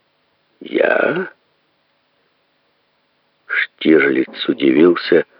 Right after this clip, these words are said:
снова ощутив тепло Клаудии. Она сейчас стояла за спиной очень близко. Он чувствует аромат ее духов,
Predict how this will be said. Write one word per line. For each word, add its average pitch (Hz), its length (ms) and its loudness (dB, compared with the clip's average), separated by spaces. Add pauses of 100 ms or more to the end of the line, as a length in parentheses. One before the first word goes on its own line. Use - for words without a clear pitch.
(1500)
снова 71 320 2
ощутив 65 680 2
тепло 73 400 0
Клаудии. 67 960 -4 (2500)
Она 69 180 2
сейчас 71 360 0 (120)
стояла 67 380 4
за 65 120 0
спиной 67 440 -2
очень 67 300 -4
близко. - 560 -8 (1800)
Он - 120 -8
чувствует - 580 0
аромат 73 420 0
ее 69 140 2
духов, - 760 -8